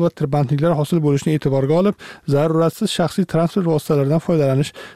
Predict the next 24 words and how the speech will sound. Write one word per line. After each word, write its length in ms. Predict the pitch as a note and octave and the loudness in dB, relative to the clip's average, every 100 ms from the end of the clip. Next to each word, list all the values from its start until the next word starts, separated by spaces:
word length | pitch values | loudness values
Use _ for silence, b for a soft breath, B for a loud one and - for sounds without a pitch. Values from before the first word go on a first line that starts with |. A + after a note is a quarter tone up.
| - | -4
tavsiya 400 | E3 D3+ - E3+ E3+ | -2 -2 -2 -2 0
etilmaydi, 480 | - F#3 E3 C3 B2+ | 2 2 2 0 0
deyiladi 420 | C3 C3 B2+ E3 E3+ B B D#3 | 0 0 0 0 -2 B B -2
vazirlik 400 | D3+ C#3+ B2+ - D#3 | 0 0 -2 -4 -2
xabarnomasida. 720 | D3 D3 D#3 D3+ - C#3 G2+ B B B B B2+ | -2 0 0 0 -2 -4 -6 B B B B -2
Vazirlik 400 | B2+ C3+ F#3+ F3+ | 0 0 0 0
o'n 160 | E3 | 0
sakkizinchi 380 | D3 - C#3+ E3 | -2 -2 -2 0
noyabrdan 400 | D3+ C#3+ C#3+ D3 | 0 0 0 0
boshlangan 560 | C#3+ - C#3+ C#3+ D3+ C3+ | 0 0 0 2 2 0
noqulay 360 | C3+ - C#3+ D3+ | -2 0 0 0
ob-havo 320 | C#3 - D3 C#3+ | -2 0 0 0
sharoiti 360 | D3 D3 C#3+ G#3 | 0 0 0 0
juma 240 | D3+ D3 | 2 0
kunigacha 460 | - C#3+ C3+ C#3+ D3 | 0 0 0 -2 0
davom 260 | B2+ D#3 | 0 0
etishini 320 | E3 - A#2+ A2+ - | -2 -2 -2 -2 -2
qayd 200 | A#2+ A#2 | -2 -2
etgan. 320 | - A#2 F2 _ _ - - - B - C#3+ | -2 -4 -4 _ _ -20 -20 -20 B -2 2
Joriy 260 | D3+ E3 | 2 2
yilning 200 | D#3 D#3+ D3+ | 2 2 0
to'qqiz 280 | D3 D3+ D3 | -2 0 0
oyi 120 | D3+ E3+ | 0 2
davomida 360 | F3+ D3+ A#2 | 2 0 -2